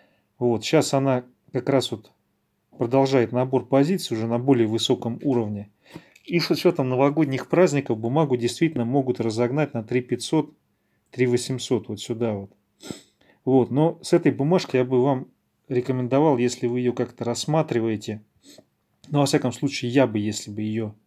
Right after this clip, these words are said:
э, продавал, покупал, я был бы очень осторожен, как и с Яндексом, и ставил стопы и тейк-профиты в обязательном порядке, потому что, ну, несмотря на то, что щас идёт игра на рост бумажки и её разгон,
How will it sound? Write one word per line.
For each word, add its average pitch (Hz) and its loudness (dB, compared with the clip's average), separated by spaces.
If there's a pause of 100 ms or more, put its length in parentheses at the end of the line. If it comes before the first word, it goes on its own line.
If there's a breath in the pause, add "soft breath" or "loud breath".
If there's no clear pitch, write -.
(640)
э, 107 -6
продавал, 117 0
покупал, 127 0
я 113 2
был 135 2
бы 123 2
очень 135 -2
осторожен, 127 -2
как 123 -4
и - 0
с - -6
Яндексом, 104 -2
и 123 -4 (420 soft breath)
ставил 131 4
стопы 120 0
и - 0
тейк-профиты 123 0
в 110 -6
обязательном 123 0
порядке, 147 -2 (720 soft breath)
потому 135 -2
что, 127 0
ну, 131 -2
несмотря 139 2
на 127 -2
то, 139 -2
что - -10
щас 127 -2
идёт 127 -4
игра 123 0
на 120 -2
рост 123 2
бумажки 139 -2
и 110 -4
её 113 -2
разгон, 117 0